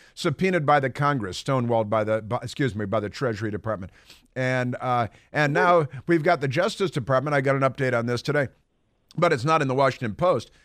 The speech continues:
Uh, the, uh, the, the, the I R S says, "Listen, we just take our marching orders from the Justice Department when it comes to laying off the entire team,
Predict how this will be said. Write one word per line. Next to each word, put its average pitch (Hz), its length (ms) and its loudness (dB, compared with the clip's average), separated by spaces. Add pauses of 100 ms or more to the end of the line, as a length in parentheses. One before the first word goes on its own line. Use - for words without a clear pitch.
(180)
Uh, 123 280 2
the, 127 400 0
uh, 120 240 -4
the, 120 320 -2 (120)
the, 117 320 -2
the 139 200 -2
I 180 220 2
R 160 240 4
S 214 320 0 (160)
says, 175 340 2
"Listen, 226 360 0
we 165 100 2
just 170 240 -2
take 160 220 0
our 143 120 2
marching 139 400 -2
orders 135 360 -2
from 127 240 0
the 117 80 0
Justice 160 440 -4
Department 117 520 -4
when 127 120 -4
it 110 140 -8
comes 127 280 -4
to 110 180 -2 (240)
laying 156 520 2
off 139 360 0
the 127 160 0
entire 123 480 0
team, 135 440 -2